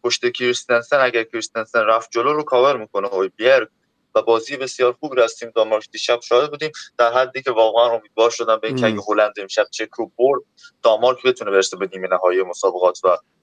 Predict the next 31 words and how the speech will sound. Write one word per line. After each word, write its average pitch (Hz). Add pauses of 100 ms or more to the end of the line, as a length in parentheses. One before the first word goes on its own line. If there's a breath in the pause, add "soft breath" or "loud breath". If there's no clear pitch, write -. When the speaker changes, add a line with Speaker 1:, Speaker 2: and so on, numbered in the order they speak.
(120)
Speaker 1:
شگفتی 107
ساز 123
این 120
دوره 104
باشه. 92 (140)
Speaker 2:
یعنی 147
دانمارک 180
هلند 190
رو 196
می‌بره؟ 107 (640)
Speaker 1:
می‌تونه 143
هلند 110
رو 104
ببره. 101
حالا 113
اون 156
Speaker 2:
آه. 104
Speaker 1:
ضعف، 156 (460)
ضعف‌های 127
تیم‌های 117
مختلف 110
که 113
فرید 110
بهش -
اشاره 113
می‌کنه، 147
میگه 127
هلند 120
با 110
یه 113
حرکت 110